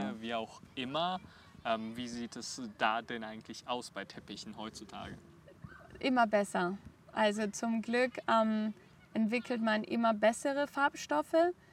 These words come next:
Speaker 1: Man kann auch, ähm, sehr viel mit natürlichen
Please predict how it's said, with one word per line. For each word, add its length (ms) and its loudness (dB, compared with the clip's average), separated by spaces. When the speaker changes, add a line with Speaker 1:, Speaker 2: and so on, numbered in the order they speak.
Speaker 1:
Man 240 2
kann 260 2
auch, 440 2
ähm, 440 2
sehr 340 2
viel 520 0
mit 380 0
natürlichen 880 0